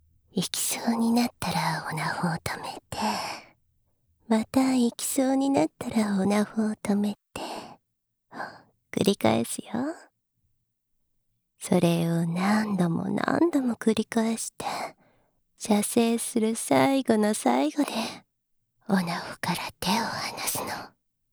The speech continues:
だけど乳首はいじり続けたまま。そうすることで君の体は、乳首をいじられて射精をしたっていう風に錯覚するの。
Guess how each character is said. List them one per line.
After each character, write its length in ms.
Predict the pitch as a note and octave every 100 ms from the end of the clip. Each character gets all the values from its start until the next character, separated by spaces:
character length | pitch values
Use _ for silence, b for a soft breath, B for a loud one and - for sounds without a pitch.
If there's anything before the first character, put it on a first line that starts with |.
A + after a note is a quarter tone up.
| _ _ _ _ _ _ _ _ _ _ _ _
だ 120 | - G#3+
け 180 | - F3
ど 80 | - -
乳 160 | - -
首 280 | C#4 A#3 F#3
は 140 | -
い 60 | D#3+
じ 240 | - G3+
り 160 | A#3 A3+
続 220 | - -
け 140 | -
た 160 | - -
ま 180 | - -
ま。 400 | - - - - _ _ _ _ _ _ _ _ _ _ _ _ _ _ _
そ 220 | - -
う 140 | G#3 G#3
す 160 | -
る 100 | A3+
こ 180 | A3+ -
と 160 | - G#3+
で 140 | F#3+ E3+ E3 -
君 320 | - E3+ E3+
の 140 | F3+
体 360 | - - F3+ -
は、 360 | D#3+ G3+ G3+ - B B B _ -
乳 200 | - -
首 420 | D4+ D4+ A3+ F3+
を 120 | E3+
い 60 | D#3
じ 220 | - A3+
ら 100 | C#4
れ 140 | D4
て 140 | - G3
射 240 | - F3
精 280 | - G3 F#3+
を 80 | G3+
し 120 | -
た 160 | - A#3+
っ 40 | - _
て 160 | C#4+ A3+
い 140 | F#3+
う 40 | G3
風 200 | G3 F#3+
に 220 | F3 F3+
錯 200 | F#3+ F#3+
覚 200 | - -
す 160 | - C4
る 100 |
の。 80 | C#4+